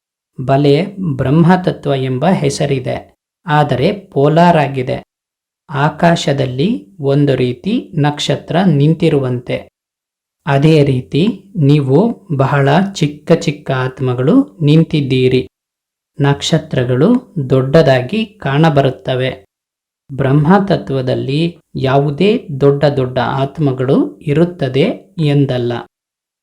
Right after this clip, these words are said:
ಇದನ್ನು ಬುದ್ಧಿಯಿಂದ ಕೆಲಸ ತೆಗೆಯಬೇಕು. ವಿಚಾರ ಸಾಗರ ಮಂಥನ ಮಾಡಬೇಕು. ಅಂದಹಾಗೆ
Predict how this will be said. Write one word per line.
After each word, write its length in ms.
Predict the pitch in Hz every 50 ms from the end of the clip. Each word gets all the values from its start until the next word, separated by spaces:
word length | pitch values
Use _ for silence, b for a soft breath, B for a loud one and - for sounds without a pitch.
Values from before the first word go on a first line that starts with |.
| _ _ _ -
ಇದನ್ನು 680 | 170 151 147 160 139 131 135 170 254 285 277 285 - - 143 127 120
ಬುದ್ಧಿಯಿಂದ 580 | 143 143 143 151 - 202 208 180 147 135 135 156 185 208 190 -
ಕೆಲಸ 340 | - 175 139 143 165 - - 165
ತೆಗೆಯಬೇಕು. 840 | 170 - 143 139 139 139 135 127 131 131 127 127 - - 131 123 - _ _ _ _ _ _ _ _ _ _ _ _ _ -
ವಿಚಾರ 540 | 143 147 143 147 - 165 147 143 131 139 127
ಸಾಗರ 420 | - - 135 131 127 123 123 127 156 208 277 285 - - -
ಮಂಥನ 420 | 143 135 147 165 165 185 170 165 156
ಮಾಡಬೇಕು. 800 | 143 139 135 131 131 131 131 131 127 - - 135 120 95 95 - _ _ _ _ _ _ _ _ _ _ _ _ -
ಅಂದಹಾಗೆ 1040 | 139 143 160 151 143 139 135 135 127 127 120 117 135 147 165 175 180 - -